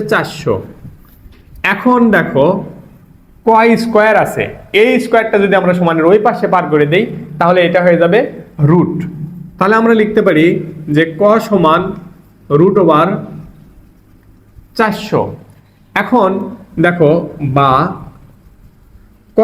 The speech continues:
সমান যদি তোমরা চারশো কে রুট করো, তাহলে আমরা পাবো হচ্ছে বিশ, অর্থাৎ ক এর মানটা হচ্ছে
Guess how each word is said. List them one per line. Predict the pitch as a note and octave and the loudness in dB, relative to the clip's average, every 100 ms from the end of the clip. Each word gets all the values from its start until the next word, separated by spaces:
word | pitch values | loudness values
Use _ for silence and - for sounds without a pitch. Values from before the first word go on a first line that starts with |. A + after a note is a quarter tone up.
| A3+ A3+ | 0 0
সমান | G3+ E3+ F3+ - - - - - D3 C#3+ | 2 0 -2 -6 -12 -18 -20 -4 0 4
যদি | G#3+ A#3 | 4 2
তোমরা | A#3 F#3+ F3 D3 - - - - | 2 2 0 -2 -10 -18 -8 -2
চারশো | G#3 G#3 A#3 A3+ | -2 0 0 2
কে | F#3+ | 2
রুট | G#3 G#3 G#3+ | 2 2 2
করো, | F3 F3 G3 - - - | 2 2 -2 -10 -8 0
তাহলে | G3+ A3+ G3 | 2 4 2
আমরা | F#3 F3+ | 2 0
পাবো | E3+ D#3 D3+ | 2 2 2
হচ্ছে | D3+ - - - - - - - - - C#3 B2+ | 0 0 0 0 -6 -12 -18 -20 -20 -12 -4 2
বিশ, | E3 - - - - - - G3 | 2 2 -2 -6 -12 -16 -6 -2
অর্থাৎ | G#3 A3+ A3 F#3+ - - - _ _ - | -2 0 0 0 -4 -16 -20 _ _ 0
ক | A#3 A#3 B3 | 2 4 2
এর | A3 F#3 | 2 0
মানটা | F#3 F3+ G#3+ | 0 0 0
হচ্ছে | G#3 - | 0 0